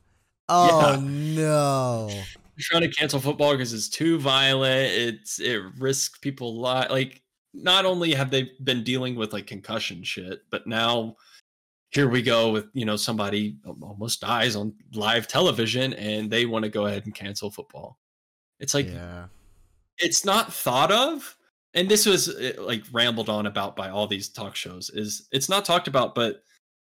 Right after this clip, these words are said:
Speaker 2: they're going out there playing a physical, violent contact sport. They're risking their lives every day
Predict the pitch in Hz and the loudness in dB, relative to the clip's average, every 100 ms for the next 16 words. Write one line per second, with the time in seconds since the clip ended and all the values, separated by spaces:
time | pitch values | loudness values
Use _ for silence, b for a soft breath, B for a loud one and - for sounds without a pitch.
0 | _ - 190 202 196 202 147 160 160 127 | _ 2 2 4 4 4 4 2 2 -2
1 | - 139 127 113 - 143 139 143 135 120 | 0 -2 0 -2 -2 -2 -2 -2 -2 0
2 | 123 123 123 113 - 127 127 120 104 - | -2 -2 -2 -6 -4 -4 -4 -4 -6 -2
3 | 143 131 - 165 113 131 - 147 135 120 | 0 0 -2 -4 0 0 2 0 0 0
4 | 113 123 120 117 113 107 110 131 95 107 | 2 2 2 -2 -2 -2 0 0 -2 -12